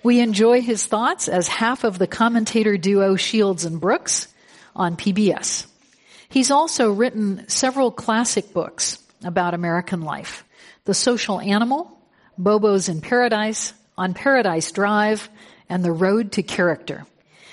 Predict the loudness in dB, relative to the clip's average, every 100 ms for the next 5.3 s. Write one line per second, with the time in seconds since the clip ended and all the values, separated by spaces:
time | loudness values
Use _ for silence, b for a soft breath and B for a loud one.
0 | B B B -2 0 2 0 0 0 0
1 | 2 2 2 0 0 2 0 0 0 -2
2 | -2 0 2 2 2 0 2 2 2 0
3 | -2 0 0 0 -4 -4 -4 -2 -2 -2
4 | -4 -6 -4 -4 -4 -4 -2 -4 -4 -8
5 | -8 -8 -12